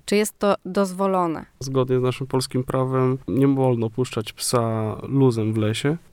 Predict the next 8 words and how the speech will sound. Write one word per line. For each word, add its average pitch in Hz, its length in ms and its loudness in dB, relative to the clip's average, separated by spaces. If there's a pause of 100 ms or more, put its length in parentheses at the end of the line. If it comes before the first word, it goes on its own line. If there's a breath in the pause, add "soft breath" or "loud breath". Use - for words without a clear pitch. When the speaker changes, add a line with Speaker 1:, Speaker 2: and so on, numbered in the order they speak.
(180)
Speaker 2:
Luźny 190 260 4
pies 190 240 -2
może, 185 280 0
no, 185 120 2 (540)
płoszyć 160 320 0
zwierzęta, 127 540 2
zagrażać, 123 640 -2
y, 123 600 -2